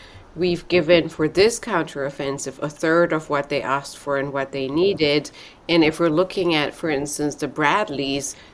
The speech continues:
some are without engine, some are just crap that was in some warehouses, um,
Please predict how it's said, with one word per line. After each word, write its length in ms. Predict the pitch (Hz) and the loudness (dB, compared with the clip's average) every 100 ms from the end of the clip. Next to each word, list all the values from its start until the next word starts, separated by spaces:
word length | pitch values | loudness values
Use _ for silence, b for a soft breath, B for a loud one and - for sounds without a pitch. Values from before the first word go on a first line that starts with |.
| B | B
some 380 | - 175 170 | 0 4 4
are 120 | 175 170 | 4 4
without 400 | 165 170 156 151 | 2 0 0 2
engine, 600 | 143 151 147 160 160 156 | 0 0 2 2 2 2
some 380 | - 165 156 160 | -2 0 4 4
are 140 | 156 | 2
just 400 | 151 147 - - - | 0 -6 -6 -10 -10
crap 480 | - 160 151 147 - | -6 0 2 2 0
that 260 | 147 131 | -2 -2
was 300 | - 151 143 | -2 -4 -2
in 120 | 151 147 | -4 -4
some 280 | - 147 | -2 -4
warehouses, 1000 | 135 147 151 151 135 139 - 131 131 131 | -2 0 -2 -2 -2 -2 -2 -2 -2 -4
um, 460 | - 127 131 127 | -2 0 0 -2